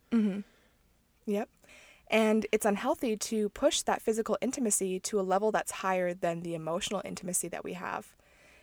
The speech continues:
and it can definitely create an unhealthy attachment to someone. So there is a great model called the Relationship Attachment Model by John Van Epp that outlines the correct way to go about forming a relationship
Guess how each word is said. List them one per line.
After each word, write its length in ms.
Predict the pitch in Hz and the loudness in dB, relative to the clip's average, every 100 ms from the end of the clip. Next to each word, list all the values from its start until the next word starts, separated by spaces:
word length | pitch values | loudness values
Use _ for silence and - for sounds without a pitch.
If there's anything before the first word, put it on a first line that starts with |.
| _ | _
and 240 | - 185 180 | 2 2 4
it 120 | 185 | 0
can 260 | 220 180 175 | -2 -2 0
definitely 520 | 180 180 - 202 185 | 0 0 -2 -4 -4
create 500 | - 190 170 170 - _ _ _ _ _ | -2 -2 -2 -4 -8 _ _ _ _ _
an 120 | - 190 | 2 4
unhealthy 440 | 175 214 254 208 | 4 2 2 0
attachment 720 | 185 - 247 - 170 - - - - _ | 0 0 0 0 -4 -4 -6 -10 -16 _
to 100 | - | 4
someone. 460 | 214 185 165 - 196 - _ _ - - _ _ - | 6 6 2 -6 -10 -12 _ _ -20 -20 _ _ -4
So 180 | - 262 | 6 10
there 180 | 277 | 10
is 80 | 370 | 10
a 80 | 294 | 6
great 320 | 214 226 254 | 2 2 2
model 340 | 233 185 175 196 | 4 4 4 0
called 400 | - 208 190 196 | 2 4 4 0
the 220 | 190 202 | -4 -4
Relationship 600 | 185 185 185 226 - 294 | 0 2 4 2 2 0
Attachment 540 | 240 - 190 196 - 175 | 0 -4 -6 -4 -4 -2
Model 240 | 175 175 | -2 -2
by 160 | 180 175 | -2 -4
John 340 | 175 175 180 | 0 0 0
Van 220 | 208 254 - | 0 -2 -4
Epp 240 | 170 190 - - - - _ | -6 -8 -12 -20 -20 -20 _
that 180 | - 214 | 2 4
outlines 680 | - 233 - 220 202 202 - - | 6 6 6 4 2 0 -4 -14
the 540 | 190 202 196 190 185 - | -6 -2 0 0 -2 -4
correct 380 | - 214 240 - | 0 2 2 0
way 300 | 202 185 208 | 2 2 0
to 340 | - 214 196 | -2 0 0
go 200 | 185 175 | 2 2
about 320 | 190 180 175 | 2 2 0
forming 420 | - 196 180 185 | 0 2 4 2
a 60 | 185 | -2
relationship 760 | 180 175 180 - 202 190 - | -2 -2 -2 -2 -2 -4 -6